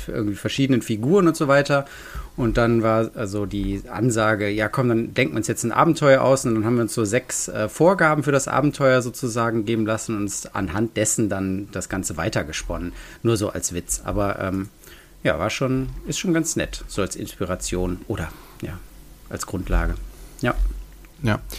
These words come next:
Speaker 2: Wenn ihr wollt, dass wir darüber vielleicht noch mal ein bisschen mehr reden, auch vielleicht mal ein bisschen in die Tiefe gehen, wäre das eine Folge, die uns ein bisschen zu weit wegführt von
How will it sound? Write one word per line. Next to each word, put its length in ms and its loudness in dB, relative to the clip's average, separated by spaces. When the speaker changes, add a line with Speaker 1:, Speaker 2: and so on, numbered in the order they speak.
Speaker 2:
Wenn 200 8
ihr 160 8
wollt, 400 4
dass 200 4
wir 120 8
darüber 380 8
vielleicht 380 2
noch 80 2
mal 140 4
ein 140 4
bisschen 300 4
mehr 300 8
reden, 260 6
auch 140 0
vielleicht 260 2
mal 80 0
ein 140 2
bisschen 200 2
in 120 4
die 80 -4
Tiefe 240 2
gehen, 340 4
wäre 220 6
das 320 2
eine 280 2
Folge, 300 4
die 140 -2
uns 380 0
ein 100 0
bisschen 260 2
zu 300 0
weit 320 6
wegführt 560 2
von 340 0